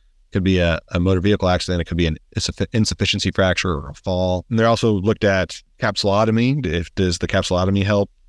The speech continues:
reduce risks? It, once again, numbers, it was, didn't see a difference, didn't have a lot of numbers to really point one way or the other. And also the difference between the fixation device and approach. So overall,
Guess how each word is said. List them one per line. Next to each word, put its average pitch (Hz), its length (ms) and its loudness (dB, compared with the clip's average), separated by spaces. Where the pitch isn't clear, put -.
reduce 101 400 0
risks? 110 340 0
It, 90 160 -2
once 92 160 0
again, 87 400 0
numbers, 87 460 0
it 87 100 0
was, 87 260 0
didn't 101 200 2
see 95 140 0
a 87 40 2
difference, 85 460 0
didn't 85 220 0
have 87 160 2
a - 20 0
lot 82 140 2
of 85 60 2
numbers 82 320 0
to 80 60 -4
really 82 200 2
point 82 240 0
one 82 180 0
way 76 80 0
or - 20 0
the 76 120 2
other. 78 260 0
And 90 80 -2
also 92 220 0
the 85 80 2
difference 85 320 0
between 82 300 0
the 80 260 0
fixation 82 400 0
device 80 300 0
and 71 60 -6
approach. 76 640 -4
So 147 220 2
overall, 131 560 2